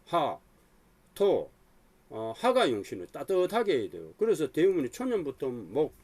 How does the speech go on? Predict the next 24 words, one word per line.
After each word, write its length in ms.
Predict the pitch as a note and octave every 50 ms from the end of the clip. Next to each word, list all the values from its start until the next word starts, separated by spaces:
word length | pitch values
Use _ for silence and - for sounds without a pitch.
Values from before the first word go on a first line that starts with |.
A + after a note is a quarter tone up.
| _ - _ _ - - _
하 280 | - - - E3+ D#3 C3+
대운이, 560 | - D#3+ C#3 B2 G#2+ A2 A#2+ C3+ C#3+ C3+ B2 _ _ _ _ _ _ _ _ - - -
어, 260 | G#2 G2 G2 G2+ G2 F#2+
뭐, 340 | F#2+ G2 G2 F#2 F2 D#2 - _ -
편생도와 600 | - C#3 C3+ E3+ F3+ E3 C#3+ D3+ D3+ D#3+ D#3+ C#3
있어요. 340 | G2+ - - F2+ E2 D#2 - - - _ _ _ _ _ - - -
그래서 420 | - D3+ C#3 - B2+ A#2+ A2+ G2+ - _ - _ _ _ _ _ - _ _ _ _ _ _ - _ _ _ - _ _ _ _ _ _ _ - _ _ -
뭐, 440 | C3 C3 C#3 C3+ C3 A#2+ A2+ F#2+ - -
음, 280 | - A2+ G#2+ F#2+ F#2 - - - -
뭐, 400 | G#2+ G#2+ G#2+ G2 F#2+ F#2 F2+ - - _
구십 300 | - A3 A3+ - C#4 B3
세까지 420 | - C4 A#3+ - - G3 D#3+ C#3 C3+
운세가 420 | C#3 C#3+ C3+ - B2+ G#2 F#2+ -
되길 420 | - A2+ A#2 B2 A#2+ A#2 G2+ F#2+ F#2 - - -
목하 400 | F2+ G2 B2 B2+ - C#3+ C#3 C3
대운에 360 | - G#2+ G#2+ G#2 F#2+ F2 E2
도와 240 | D#2+ - E2 E2 D#2
있습니다. 480 | D#2 D#2 - - - E2+ E2 D#2 D2+ D2 C#2+ C#2+ - - _ - - - _ - - - - - - - _ _ - - -
어, 380 | C3+ C3 C3 C3 C3 C3 - - - - - _ - - - -
이, 560 | G3 G3+ G3+ G3 F#3+ F#3 F3+ E3+ D#3 B2+ A2 -
그, 400 | - B2+ C3 B2+ B2 A#2+ A#2 A2+ -
격국은 600 | - A3+ B3 - - C4+ C4 A#3 B3 G3+ D#3 B2+
양인격이에요. 720 | A2+ B2+ E3 A3+ B3+ A#3+ - F3+ C#3+ A#2 G2+ F2+ F2 E2
어, 760 | D#2 D2+ D2+ - - - - - - - - - - - -